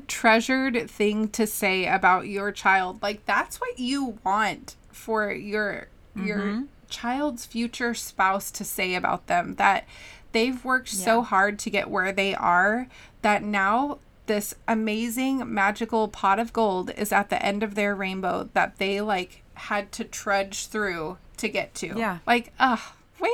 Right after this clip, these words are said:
Speaker 1: to go, Lydia. That was beautiful.
Speaker 2: I know.
Speaker 1: Yes.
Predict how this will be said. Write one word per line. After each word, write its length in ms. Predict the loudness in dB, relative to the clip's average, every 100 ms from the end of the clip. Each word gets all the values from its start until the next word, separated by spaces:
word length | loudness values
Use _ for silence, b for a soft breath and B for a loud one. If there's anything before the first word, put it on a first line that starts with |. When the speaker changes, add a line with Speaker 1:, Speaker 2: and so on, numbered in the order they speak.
| 0
Speaker 1:
to 60 |
go, 240 | 0 0 -2
Lydia. 380 | -2 0 2 2
That 160 | 0
was 180 | 0 -6 -10 _
beautiful. 800 | -4 -2 0 -2 -2 -4 -4 -6 -12 -14 -4
Speaker 2:
I 300 | 2 4 6
know. 140 | 4
Speaker 1:
Yes. 420 | 2 0 -6 -8